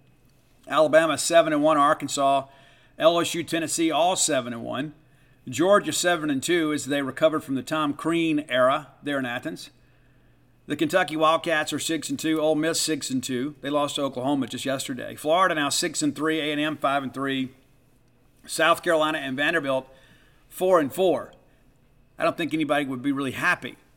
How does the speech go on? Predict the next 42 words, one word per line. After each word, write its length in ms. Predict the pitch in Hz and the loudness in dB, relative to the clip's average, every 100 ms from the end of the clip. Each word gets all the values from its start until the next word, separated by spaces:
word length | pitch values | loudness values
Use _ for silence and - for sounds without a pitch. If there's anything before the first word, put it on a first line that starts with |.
| _ _ _ _ - | _ _ _ _ -8
with 140 | 131 | -6
that, 280 | 113 - - _ _ _ _ _ | -8 -14 -20 _ _ _ _ _
to 100 | - | -12
be 200 | 127 151 | -4 -2
five 380 | 147 156 151 151 | 0 0 2 0
hundred 500 | 123 160 139 110 110 _ _ _ - | 0 -2 -4 -8 -14 _ _ _ -14
at 120 | 113 | -4
this 180 | 160 - | -2 -2
point 300 | 156 156 139 | -2 -2 -2
in 60 | |
a 40 | 135 | -4
non-conference 600 | 135 127 151 151 131 123 | -6 -4 -4 -4 -8 -10
schedule. 360 | 143 135 131 | -10 -12 -12
This 420 | 120 151 196 190 | -6 2 2 2
is 120 | 151 127 | -4 -4
when 160 | 156 | -2
you're 100 | 156 | -2
supposed 360 | - - 151 143 | -6 -4 -4 -4
to 40 | |
be 80 | 143 | -4
getting 240 | 135 127 | -4 -6
fat. 360 | 110 135 104 - - - - _ _ _ _ _ _ _ | -4 -4 -4 -10 -20 -20 -20 _ _ _ _ _ _ _
But 80 | 110 | -6
that's 200 | 127 131 | -4 -4
just 140 | 139 | -6
not 160 | 143 127 | -4 -4
the 40 | |
case. 460 | - 156 127 - - - _ _ _ _ _ _ - | -2 -4 -4 -8 -12 -14 _ _ _ _ _ _ -10
Not 200 | 139 147 | -6 -6
the 60 | - | -6
case 260 | 143 127 | -6 -4
at 60 | - | 0
all. 360 | 123 - - _ _ _ _ | 0 -2 -12 _ _ _ _
But, 240 | 123 127 120 | -10 -8 -2
uh, 200 | 135 131 | 0 0
you 60 | 175 | -2
know, 60 | |
some 160 | 185 196 | -4 -2
big 220 | 214 233 | -2 -2
games 320 | 202 202 214 | -2 -2 -2
coming 220 | - 196 | -2 0
up, 360 | 170 190 - - | 0 -2 -6 -20